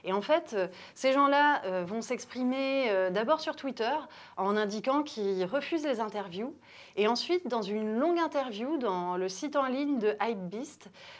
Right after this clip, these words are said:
euh, dans lequel, en fait, euh, donc la journaliste, euh, Anadi Mostefa interviewe deux journalistes spécialisés sur le rap. Donc Mehdi Maizi, qui est animateur radio, euh, spécialisé rap, et Fif, qui est cofondateur du site Bouscapé, qui est un des sites, euh,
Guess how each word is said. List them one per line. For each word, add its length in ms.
euh, 300
dans 160
lequel, 340
en 120
fait, 360
euh, 260
donc 220
la 360
journaliste, 580
euh, 280
Anadi 300
Mostefa 640
interviewe 540
deux 240
journalistes 580
spécialisés 520
sur 180
le 80
rap. 320
Donc 120
Mehdi 280
Maizi, 520
qui 140
est 40
animateur 480
radio, 680
euh, 240
spécialisé 580
rap, 320
et 80
Fif, 340
qui 120
est 60
cofondateur 680
du 80
site 240
Bouscapé, 640
qui 160
est 100
un 140
des 160
sites, 340
euh, 140